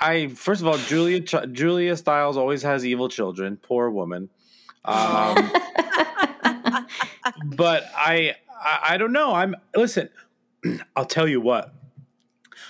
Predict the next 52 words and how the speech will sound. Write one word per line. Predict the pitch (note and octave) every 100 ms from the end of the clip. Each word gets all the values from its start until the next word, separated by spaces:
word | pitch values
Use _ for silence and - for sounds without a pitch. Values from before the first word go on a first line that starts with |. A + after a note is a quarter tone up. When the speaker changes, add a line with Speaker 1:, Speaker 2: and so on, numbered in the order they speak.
| - -
Speaker 1:
I'm | D#3+
into | D3 D#3 D#3 F3
it | F#3+
because | F#3 D#3+ C#3+ B2+
it's | B2
streaming | - B2+ B2+ B2
on | G#2 G2
Paramount | G#2+ G#2 G2 D#2+
Plus. | - - F#2+ - - - _ - - -
That | C3+ F3
actually | F#3 F3 - D#3
makes | E3 F3+
me | E3+
more | B2+ B2 C3 C3
Speaker 2:
Mm. |
Speaker 1:
interested | C3 C3+ B2 D3
in | C3+ A2
seeing | - B2+ C3
it | D3+ D#3
because | - C#3 B2+
I |
don't | B2 B2 A#2+
have | A#2+
to, | -
like, | A#2+ G#2+ - _ _ _ _ _ _ -
l-, | E3+ -
I | A#2 D3 F3+
love | E3 D3+
going | C3+ C3+
to | A#2+
the |
movie | A#2 A#2 G#2+
theater, | - G2+ F#2+ F#2 F2+ -
uh, | A#2+ A#2 A2+
of | B2 -
course, | E3 C3 G#2+ -
but, | A#2+
like, | C3 B2+
knowing | C3+ D3+ E3 F3+
that | D#3 B2+
that | B2+ C3+ B2+
movie | C#3 C3 C3
is | -
coming | C3 B2 A2
into | B2 B2+
my | B2 A#2
home, | A#2 A#2 A#2 A#2
like, | A2 G#2+
I | G#2+
can | G#2
watch | G#2 A2 -
it. | A2